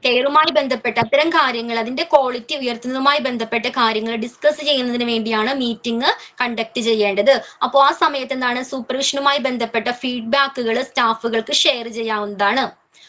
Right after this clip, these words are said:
Okay, labor റൂമിനകത്തെ ക്വാളിറ്റി ഉയർത്തുന്നതുമായി ബന്ധപ്പെട്ട അവരുടെ suggestions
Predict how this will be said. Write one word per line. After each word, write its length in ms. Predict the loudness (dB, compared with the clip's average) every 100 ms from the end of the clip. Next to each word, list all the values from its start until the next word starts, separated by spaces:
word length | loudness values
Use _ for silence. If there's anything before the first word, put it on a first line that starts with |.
| _ -6
Okay, 200 | 0 0
labor 400 | 2 2 2 -2
റൂമിനകത്തെ 580 | -2 -2 -2 2 0 2
ക്വാളിറ്റി 400 | 0 0 0 0
ഉയർത്തുന്നതുമായി 640 | 0 0 -2 -4 2 2 2
ബന്ധപ്പെട്ട 480 | 0 -2 -2 0 0 -2 0
അവരുടെ 240 | 0 0 -4
suggestions 840 | 0 0 0 -4 0 0 0 -2